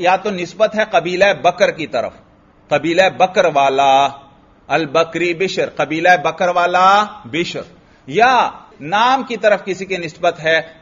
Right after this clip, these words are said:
मसलन, से आदमी का असल नाम बिशर है, लेकिन मशहूर किस नाम से था? बकर से। तो वो क्या कहता है शायर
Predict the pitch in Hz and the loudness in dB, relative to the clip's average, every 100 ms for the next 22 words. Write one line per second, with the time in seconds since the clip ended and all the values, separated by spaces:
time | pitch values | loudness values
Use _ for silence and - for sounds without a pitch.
0 | _ _ _ _ _ _ - 175 185 208 | _ _ _ _ _ _ -6 -4 0 -2
1 | 208 196 196 214 214 202 247 240 226 220 | 2 0 0 -2 0 0 -2 0 0 0
2 | 202 220 269 233 202 139 - - 143 185 | -4 -2 -2 0 -2 -4 -8 -14 -10 -6
3 | 175 160 202 208 214 202 226 226 214 226 | -8 -4 -2 -2 -2 -4 -2 -2 -2 -2
4 | 190 156 - - - 135 180 226 226 196 | 0 0 -2 -14 -6 -2 2 2 2 2
5 | 185 - - 160 156 175 190 190 202 202 | -4 -4 -10 -8 -6 -2 -2 0 -2 0
6 | 214 220 214 190 120 | -2 2 0 0 -4